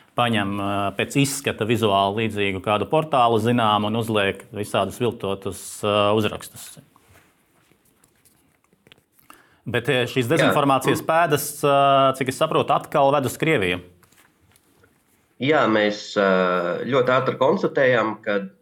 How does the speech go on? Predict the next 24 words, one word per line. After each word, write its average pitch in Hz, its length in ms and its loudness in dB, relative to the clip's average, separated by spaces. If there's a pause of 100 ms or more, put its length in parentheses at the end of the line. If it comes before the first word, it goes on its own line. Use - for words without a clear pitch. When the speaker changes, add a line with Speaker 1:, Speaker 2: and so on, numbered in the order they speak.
Speaker 2:
deputāta 101 560 2
Lavrenova 98 640 2 (180)
ieraksts 190 480 0
ir - 160 -4 (580)
te 123 120 4
ju 113 160 2
identisks, 107 760 -2
ā, 95 120 4 (400)
Telegram 104 480 2
ziņai, 98 480 0
ko 95 240 2
publicēja 87 1120 0
Krievijas 104 420 0
valsts - 240 2
medijs 104 400 -2
Ukraina 92 400 0
ru. 135 140 2 (880)
Ā, 85 400 -2
tas 104 240 -2
ir 98 80 0
medijs, 110 400 0
kurš 98 240 -4
ir 85 80 -4
domāts, 101 600 2